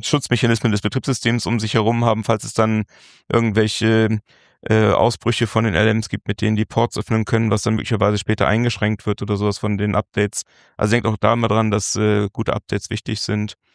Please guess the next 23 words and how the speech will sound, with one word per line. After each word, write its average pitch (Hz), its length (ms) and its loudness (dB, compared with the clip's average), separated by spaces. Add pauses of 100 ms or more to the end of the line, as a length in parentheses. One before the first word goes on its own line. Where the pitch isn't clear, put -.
(560)
Und, 104 600 0
äh, 101 420 2 (800)
achtet - 340 -2
auf, 104 320 2
äh, 110 380 2 (420)
eure 110 640 2 (100)
Zugangsdaten, 117 800 -2
dass 110 180 0
die 110 260 0
komplex - 520 -2
sind, 113 160 -2
dass 107 140 -4
nicht 107 160 -2
einfach 110 200 -4
jemand 110 300 0
anders 110 340 -2
mit 113 140 -2
euren 110 200 0
Zugangsdaten 110 640 -2
euer 110 280 2
L 90 180 0
L 104 140 2
M, 113 260 0